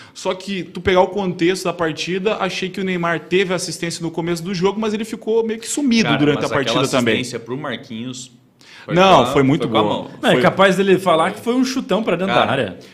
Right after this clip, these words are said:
Speaker 2: ó,
Speaker 1: Eu falei
Speaker 2: a
Speaker 1: isso?
Speaker 2: defesa
Speaker 3: Não, mas é
Speaker 2: inteira,
Speaker 3: capaz de você
Speaker 2: a
Speaker 3: falar
Speaker 2: defesa
Speaker 3: isso aí.
Speaker 2: inteira do Bayern
Speaker 1: Eu falei isso?
Speaker 2: saiu, a defesa inteira do Bayern saiu,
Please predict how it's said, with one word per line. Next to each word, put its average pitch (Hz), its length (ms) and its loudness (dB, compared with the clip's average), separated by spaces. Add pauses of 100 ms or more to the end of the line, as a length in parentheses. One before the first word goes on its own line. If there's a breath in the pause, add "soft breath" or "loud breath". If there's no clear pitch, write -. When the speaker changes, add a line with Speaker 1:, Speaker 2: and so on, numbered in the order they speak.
(120 loud breath)
Speaker 2:
ó, 139 260 4
Speaker 1:
Eu 123 80 2
falei 135 280 6
Speaker 2:
a 202 40 12
Speaker 1:
isso? 170 160 6
Speaker 2:
defesa 208 280 2
Speaker 3:
Não, 185 120 0
mas 147 120 4
é 151 60 6
Speaker 2:
inteira, 202 120 4
Speaker 3:
capaz 180 220 2
de 226 60 -6
você 240 140 -6
Speaker 2:
a 262 80 0
Speaker 3:
falar 247 200 2
Speaker 2:
defesa 190 140 2
Speaker 3:
isso - 80 0
aí. 220 60 2
Speaker 2:
inteira 185 200 0
do 180 100 -2
Bayern 151 240 2
Speaker 1:
Eu 113 60 0
falei 139 240 4
isso? 131 100 2
Speaker 2:
saiu, 220 360 -2 (140 loud breath)
a 113 80 -8
defesa 131 300 -4
inteira 165 180 -4
do 175 80 -4
Bayern 143 240 2
saiu, 156 560 -6